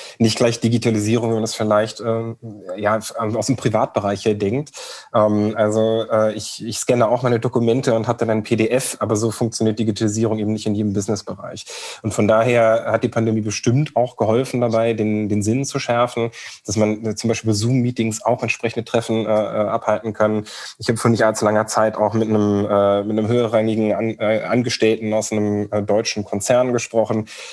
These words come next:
Ähm, da haben sie nämlich dann auch gelernt, dass, also durch die Pandemie und in der Pandemie, dass man eben viele von den Treffen, die man international sonst per Flugzeug erledigt, mitunter nämlich auch mal so per Videokonferenz machen kann. Das ist bestimmt auch sehr, sehr hilfreich. Aber in, in, in der Welt des, äh,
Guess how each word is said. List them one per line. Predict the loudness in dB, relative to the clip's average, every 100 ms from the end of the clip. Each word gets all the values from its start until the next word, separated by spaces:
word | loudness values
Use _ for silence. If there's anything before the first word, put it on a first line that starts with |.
| -2
Ähm, | 2 4 4
da | 4
haben | 2 2
sie | 0
nämlich | 0 0
dann | 0 2
auch | 2 2 0
gelernt, | 2 4 4 4
dass, | 0 -2
also | -2 -2 -2
durch | -2
die | -2
Pandemie | 0 2 2 0
und |
in | 0
der | 0
Pandemie, | 0 2 2 0
dass | 0
man | -2
eben | -2 -4
viele | -2 0 0 0
von | 0
den | -2
Treffen, | 0 -2 0 0
die |
man | 0
international | 0 0 0 -2 0 0 2 2 2 0
sonst | 0 0 -2 -4 -8
per | -6
Flugzeug | 0 -2 0 -2 0
erledigt, | 0 2 2 2 -2 -8 -14 -6
mitunter | -2 2 2 2
nämlich | 2 2 0 0
auch | 0
mal | 0 -2
so | -2
per | -2
Videokonferenz | 2 0 0 -2 -2 -2 -2
machen | -2 -2 -2
kann. | 0 0 0 -6 -14 -10 -2
Das | 2
ist | 2 0
bestimmt | -6 0 0 0 0
auch | -2
sehr, | 2 2
sehr | 2
hilfreich. | 2 2 0 -4 -6 -6 -2
Aber | 2 4 4 2
in, | 0 0 0
in, | 0 0 0 0
in | -2 0
der | 0
Welt | 0 0
des, | -2 -4 -6
äh, | -2 -2